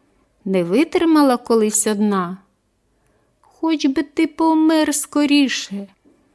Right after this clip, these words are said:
кате наш. Покинув зовсім спати старий, ще дадуть понюхати чогось.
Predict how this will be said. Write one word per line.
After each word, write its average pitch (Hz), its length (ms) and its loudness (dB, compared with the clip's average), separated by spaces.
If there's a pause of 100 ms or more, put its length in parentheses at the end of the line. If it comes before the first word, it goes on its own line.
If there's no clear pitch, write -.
(120)
кате 339 480 2
наш. 208 600 -2 (1200)
Покинув 349 540 2
зовсім 339 500 0
спати 302 560 0
старий, 196 760 -2 (460)
ще - 260 -2
дадуть 233 520 0
понюхати 320 720 0
чогось. 208 840 -4